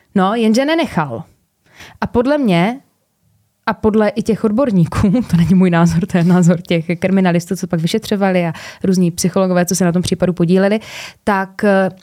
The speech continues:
on měl v ten moment pocit, že je vlastně nad tou matkou. Ona se nemohla bránit, ležela tam jen tak a on jí vlastně, i když už byla dávno po smrti, ona měla několik desítek bodných ran v těch zádech,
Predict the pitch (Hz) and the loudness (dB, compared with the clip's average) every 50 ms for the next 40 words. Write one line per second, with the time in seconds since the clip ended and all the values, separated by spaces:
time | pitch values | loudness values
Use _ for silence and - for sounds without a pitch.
0 | _ _ - 214 214 220 226 220 220 - 226 220 214 202 214 214 220 - - 208 | _ _ -2 0 2 2 2 0 0 -2 0 0 0 0 0 -2 -2 -2 -2 -4
1 | - - - 180 180 180 - - 208 202 196 185 180 190 180 - - 190 185 175 | -2 0 0 0 0 -2 -4 -4 -2 0 0 2 0 -2 -2 -2 -2 -2 -2 -4
2 | - - - 185 185 175 165 165 - - - - - - _ _ - - 208 233 | -4 -4 -2 -2 0 0 -2 -4 -6 -10 -8 -8 -8 -10 _ _ -6 -2 -2 0
3 | 233 220 - 214 208 196 175 175 170 175 170 170 175 185 202 220 214 - - 202 | 0 0 0 0 2 2 2 2 2 0 0 0 0 0 -2 -4 -4 -2 -2 0
4 | 190 185 190 180 175 175 180 180 175 170 160 165 160 - - - - - - - | 0 0 0 0 -2 -2 -2 -2 -2 -2 -2 -4 -4 -6 -6 -8 -8 -14 -20 -20
5 | - - - - - 202 - _ _ - 214 202 202 202 202 190 190 190 185 - | -20 -20 -14 -8 -8 -8 -8 _ _ -2 0 0 0 0 0 0 0 -2 -2 -2
6 | - 208 - - 226 226 233 - 214 202 185 196 190 185 185 180 180 180 170 - | -6 -4 -4 -2 -2 0 0 0 0 0 0 0 0 0 0 0 0 0 0 0
7 | 180 - - 196 190 - 175 165 - 180 175 170 170 170 170 170 165 - 175 170 | -2 -2 -2 -4 -2 -2 -2 -2 0 0 0 0 0 0 0 -2 -2 -4 -4 -4
8 | 156 175 - - 180 - 175 160 160 170 165 170 165 165 - 175 175 190 180 - | -4 -4 -6 -6 -6 -8 -6 -4 -2 0 0 0 0 0 0 0 0 0 -2 -2
9 | - 170 165 165 156 151 151 156 151 - | -2 0 2 2 0 0 -2 -4 -6 -10